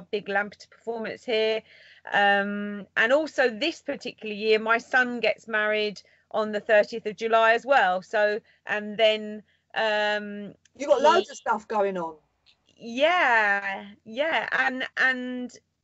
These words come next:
Speaker 1: you know, um, and, and he and, uh, his fiance have been talking about children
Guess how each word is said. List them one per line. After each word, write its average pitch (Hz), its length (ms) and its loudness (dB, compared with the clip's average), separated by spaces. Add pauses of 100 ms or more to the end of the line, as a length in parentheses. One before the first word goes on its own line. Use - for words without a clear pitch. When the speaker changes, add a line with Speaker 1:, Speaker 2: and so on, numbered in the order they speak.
(200)
Speaker 1:
you 254 180 -8
know, 208 440 -2
um, 214 420 -2 (120)
and, 208 420 -6
and 208 180 -4
he 226 300 -6
and, 208 520 -6
uh, 202 440 2 (100)
his 220 300 -6
fiance 208 800 0 (340)
have 214 420 -2
been 214 220 0
talking 208 380 -6
about 190 260 0
children 208 400 -6